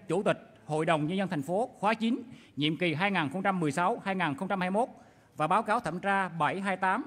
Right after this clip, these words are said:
ngày năm tháng mười hai năm hai nghìn không trăm hai mươi của Ban Pháp chế Hội đồng Nhân thành phố. Căn cứ biên bản kiểm phiếu bầu chức danh Chủ tịch Hội đồng Nhân dân thành phố tại phiên họp ngày chín tháng mười hai năm hai nghìn không trăm hai mươi,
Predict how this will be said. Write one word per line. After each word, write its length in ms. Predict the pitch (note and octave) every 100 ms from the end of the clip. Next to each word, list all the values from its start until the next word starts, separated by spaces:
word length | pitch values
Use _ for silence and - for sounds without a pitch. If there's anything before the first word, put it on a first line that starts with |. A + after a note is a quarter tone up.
| -
ngày 220 | C#3 D3+
năm 200 | F3 F#3+
tháng 140 | G3+ A3+
mười 120 | D#3
hai 220 | F3+ F#3
năm 180 | E3 F3+
hai 160 | F3+ F#3+
nghìn 200 | E3+ E3+
không 100 | E3+
trăm 140 | F3+
hai 100 | F3+
mươi 240 | F#3+ G3 F#3 - - -
của 300 | C#3+ C3+ F3
Ban 180 | F#3+ F3+
Pháp 140 | G3+
chế 140 | F#3 A#3
Hội 160 | D3+
đồng 160 | D3 C#3+
Nhân 100 | D#3+
thành 100 | C3+
phố. 240 | D#3 G#3 - - - - - _
Căn 180 | A#3 A#3
cứ 180 | A3+ C4
biên 180 | A3 G3+
bản 240 | D3+ F3+ -
kiểm 180 | E3+ F3
phiếu 300 | A3 D4+ -
bầu 240 | F3+ E3 D3
chức 140 | C4+
danh 200 | G3+ G3+
Chủ 200 | F#3 E3+
tịch 140 | G3 E3+ - -
Hội 200 | - D#3+
đồng 200 | E3+ E3
Nhân 120 | E3+ G3+
dân 100 | F#3
thành 140 | D3+
phố 300 | F3+ A3 - -
tại 140 | E3+ C#3+
phiên 180 | G3 G3
họp 340 | D#3+ D3+ - - -
ngày 200 | D3+ D#3+
chín 220 | D3 B3+
tháng 160 | C#4 C4+
mười 120 | E3+
hai 220 | E3+ G3
năm 140 | F#3 F#3
hai 160 | G3
nghìn 140 | F#3 D3+
không 120 | F3
trăm 120 | F#3
hai 100 | F3+
mươi, 240 | F#3+ G3